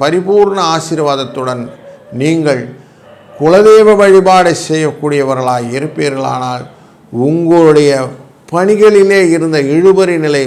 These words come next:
மாறி உங்களுக்கான ரெகக்னிஷன் ப்ராப்பரா கிடைக்க ஆரம்பிச்சிரும். அது மட்டும் இல்லை, நீங்கள் விரும்பிய பொருட்களை விரும்பியபடி அடையக்கூடிய வாய்ப்புகளையும் இந்த நாள் ஏற்படுத்தி கொடுக்கும் என்பது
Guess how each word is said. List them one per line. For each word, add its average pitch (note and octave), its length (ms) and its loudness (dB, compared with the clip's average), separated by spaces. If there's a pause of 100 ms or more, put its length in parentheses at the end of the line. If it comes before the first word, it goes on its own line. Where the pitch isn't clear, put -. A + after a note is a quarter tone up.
(120)
மாறி B2+ 320 -4 (640)
உங்களுக்கான E3 880 0
ரெகக்னிஷன் D#3+ 720 -4
ப்ராப்பரா C3 440 -6 (100)
கிடைக்க B2 240 -8 (120)
ஆரம்பிச்சிரும். B2+ 540 -12 (480)
அது C3 180 -4
மட்டும் D3+ 360 -4
இல்லை, D3 180 -4 (680)
நீங்கள் E3 380 -2 (140)
விரும்பிய G3 460 0 (320)
பொருட்களை D#3 540 -2 (140)
விரும்பியபடி E3+ 720 0 (120)
அடையக்கூடிய C#3 680 -4 (260)
வாய்ப்புகளையும் D#3 760 -6 (140)
இந்த A#2+ 140 -8 (100)
நாள் A#2+ 180 -6 (140)
ஏற்படுத்தி B2 520 -14
கொடுக்கும் A#2 400 -12
என்பது A#2+ 260 -12